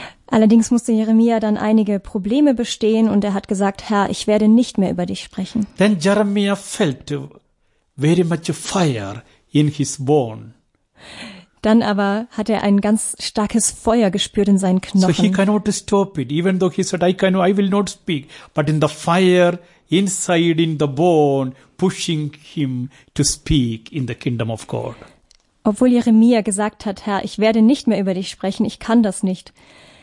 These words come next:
Speaker 1: Trotzdem war da dieses Feuer, das er, das ihn drängte, dass er einfach sprechen
Speaker 2: So this
Speaker 1: musste.
Speaker 2: is something very important. Those who work for the evangelization, those who are in the prayer group,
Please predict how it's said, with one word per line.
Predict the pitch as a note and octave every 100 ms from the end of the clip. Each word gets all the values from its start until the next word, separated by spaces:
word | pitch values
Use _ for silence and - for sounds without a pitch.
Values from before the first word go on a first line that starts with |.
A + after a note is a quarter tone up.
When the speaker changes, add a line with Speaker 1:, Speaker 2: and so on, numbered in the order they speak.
| _ _
Speaker 1:
Trotzdem | - A#3+ - G#3
war | G#3+
da | G#3+
dieses | G3+ G3+ -
Feuer, | - A3+ B3 A3 G#3 G#3+ _ _ _ -
das | G3
er, | - F#3+ G3 -
das | A#3 G#3+
ihn | A3
drängte, | F#3+ G#3+ A3+ G3+
dass | F#3 F#3+
er | F#3+
einfach | F#3+ G3+
sprechen | - G3 - G3
Speaker 2:
So | G3+ A#3+
this | C4+
Speaker 1:
musste. | - A#3
Speaker 2:
is | -
something | F#3 E3+ E3+ D#3+
very | E3 E3
important. | C#3+ C#3+ C3+ C3+ C#3 C#3 C3 C#3 - _ _ _
Those | C#3+ C3+ -
who | C3
work | C#3+ -
for | - D3+ C#3
the | C#3
evangelization, | C#3 C#3 C3 C#3 C#3+ - C3+ B2+ - B2+ B2 C#3 _ - _ -
those | C#3+ C#3 -
who | C3 B2+
are | C#3
in | C#3 C3+
the | C3
prayer | - C3 C3 B2+
group, | A2+ B2+ B2+ C3